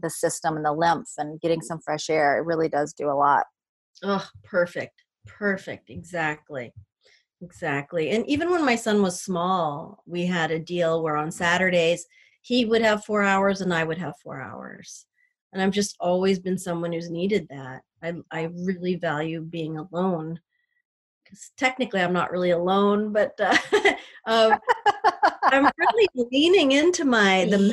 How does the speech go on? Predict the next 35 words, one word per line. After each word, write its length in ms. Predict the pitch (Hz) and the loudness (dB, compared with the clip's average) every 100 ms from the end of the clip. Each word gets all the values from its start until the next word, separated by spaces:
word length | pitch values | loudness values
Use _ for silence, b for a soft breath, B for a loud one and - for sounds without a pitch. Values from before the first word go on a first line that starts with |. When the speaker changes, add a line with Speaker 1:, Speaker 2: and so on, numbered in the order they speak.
| 180 | 0
Speaker 2:
magic 240 | 233 277 226 | -6 -4 -2
of 100 | 196 | 0
my 180 | 185 | 0
backyard 640 | 180 180 170 196 180 220 330 | 0 0 -2 -2 2 4 4
right 280 | 208 170 - | 4 2 0
now, 640 | 170 165 160 156 160 156 - | -4 -2 -4 -4 -6 -8 -10
like 180 | 190 190 - | -10 -10 -16
plants. 840 | - 185 220 277 247 160 160 156 _ _ _ _ _ _ _ | -8 -2 0 0 -2 -10 -18 -20 _ _ _ _ _ _ _
Speaker 1:
Mm. 20 | |
Amazing. 300 | 175 175 175 | -6 -2 0
Speaker 2:
And 320 | 185 180 180 - _ _ - | 0 0 -2 -6 _ _ 0
I 120 | 220 | 2
don't, 180 | 170 - | 2 2
I 80 | 233 _ - | -4 _ -4
didn't 160 | 269 | -4
spend 340 | - - 220 240 | -4 -4 0 2
enough 280 | 214 190 - | 2 -2 -4
time 320 | 226 311 359 | -4 -2 0
sitting 240 | 233 208 | 0 2
in 60 | 196 | 2
my 140 | 185 | 2
backyard, 600 | 170 175 175 220 240 240 | 0 0 -2 0 2 2
and 100 | 202 | 2
I 40 | 180 | 0
have 140 | 165 | -2
this 140 | 175 | -8
beautiful 400 | - 180 175 - | -8 -8 -8 -12
camphor 540 | 165 - 196 208 208 214 | -16 -4 0 0 -2 -8
tree, 480 | - 214 202 196 196 | -4 2 4 4 2
and 100 | 180 | 0
I 40 | |
have 160 | 180 160 | -2 -4
a 60 | |
pomegranate 760 | 165 208 208 208 202 196 196 - | -8 -2 0 2 2 2 2 -2
tree, 580 | - 196 190 185 180 | -6 -2 0 0 0